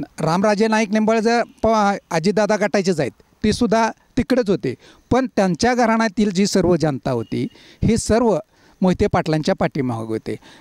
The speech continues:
शिंदे बंधू असतील, शाजीबापू पाटील असतील, अ, आपले जीवन गोरे असतील, ह्या सर्वांनी पणाला लावले, पण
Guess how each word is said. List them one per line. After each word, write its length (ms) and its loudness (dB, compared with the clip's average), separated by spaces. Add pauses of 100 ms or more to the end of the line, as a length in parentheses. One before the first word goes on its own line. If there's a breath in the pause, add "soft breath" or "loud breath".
शिंदे 340 2
बंधू 320 2
असतील, 440 2 (480 soft breath)
शाजीबापू 500 0
पाटील 340 0
असतील, 420 0 (240 loud breath)
अ, 220 -10 (400)
आपले 360 2
जीवन 480 -2
गोरे 220 2
असतील, 400 0 (380 soft breath)
ह्या 180 2
सर्वांनी 500 2
पणाला 460 0
लावले, 280 2 (160)
पण 240 -2